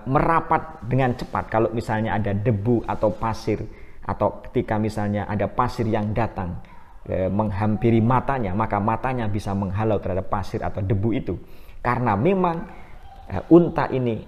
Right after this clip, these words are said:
adalah hewan yang sangat kuat untuk hidup di padang pasir. Bulu matanya. Kemudian hidungnya, wahai sahabatku, hidungnya ini bisa menutup. Ketika misalnya ada pasir yang datang dengan cara yang besar,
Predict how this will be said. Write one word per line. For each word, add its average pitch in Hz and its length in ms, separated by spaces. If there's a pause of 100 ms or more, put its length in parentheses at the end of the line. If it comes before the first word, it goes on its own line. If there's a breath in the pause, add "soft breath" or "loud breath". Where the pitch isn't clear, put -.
(140)
adalah 98 580
hewan 151 320
yang 143 160
sangat 127 380
kuat - 320
untuk 107 180
hidup 101 320
di 104 80
padang 95 400
pasir. - 380 (680 soft breath)
Bulu 131 240
matanya. 80 460 (540 soft breath)
Kemudian 185 480
hidungnya, 175 480
wahai 131 160
sahabatku, 107 800
hidungnya 202 480
ini 220 160
bisa 202 240
menutup. 202 640 (240 loud breath)
Ketika 208 400
misalnya 160 480
ada 123 400
pasir 170 880
yang 120 320
datang 135 400
dengan 113 240
cara 117 320
yang 117 240
besar, 117 480